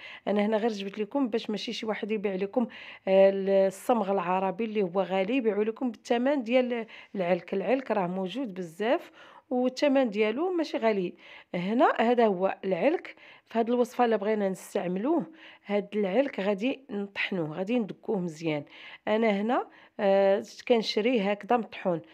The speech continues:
من الاحسن يتشرى مطحون، لان فاش كيتشرى مطحون كيكون ما فيه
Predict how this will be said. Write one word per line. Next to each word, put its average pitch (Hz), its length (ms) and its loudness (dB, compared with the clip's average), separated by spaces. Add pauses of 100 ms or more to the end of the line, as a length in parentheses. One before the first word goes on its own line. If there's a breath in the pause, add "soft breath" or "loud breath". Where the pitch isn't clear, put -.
(200 loud breath)
من 190 80 -2
الاحسن 214 420 -4
يتشرى 196 340 -6
مطحون، 269 360 -2
لان 196 320 -4
فاش 202 180 -10
كيتشرى 196 380 -4
مطحون 262 300 -6
كيكون 196 400 -6
ما 185 140 -2
فيه 180 260 -6